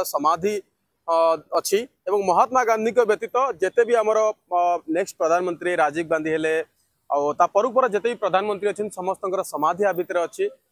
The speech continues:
ଏବଂ ସେଥିପାଇଁ ନାଁ ଦିଆଯାଇଛି ରାଜଘାଟ। ଆଉ ଆଗରେ ବି ଲେଖା ହେଇଥିଲା ମହାତ୍ମା ଗାନ୍ଧୀଙ୍କ ସମାଧି ବିଷୟରେ। ଆଉ ଯିବା ଭିତରକୁ,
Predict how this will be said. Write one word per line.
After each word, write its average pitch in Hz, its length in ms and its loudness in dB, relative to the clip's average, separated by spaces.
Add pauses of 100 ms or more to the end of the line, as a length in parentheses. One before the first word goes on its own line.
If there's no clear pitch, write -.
(140)
ଏବଂ 165 200 -2
ସେଥିପାଇଁ 185 380 -2
ନାଁ 170 220 2
ଦିଆଯାଇଛି 180 320 -2
ରାଜଘାଟ। 151 460 0 (420)
ଆଉ 143 140 -2 (560)
ଆଗରେ 147 300 0
ବି 180 80 -2
ଲେଖା 151 240 -4
ହେଇଥିଲା 175 200 -2
ମହାତ୍ମା 156 340 -2
ଗାନ୍ଧୀଙ୍କ 151 280 -4
ସମାଧି 147 360 -4
ବିଷୟରେ। 170 380 -4 (400)
ଆଉ 139 80 -8
ଯିବା 143 280 -2
ଭିତରକୁ, 202 440 -2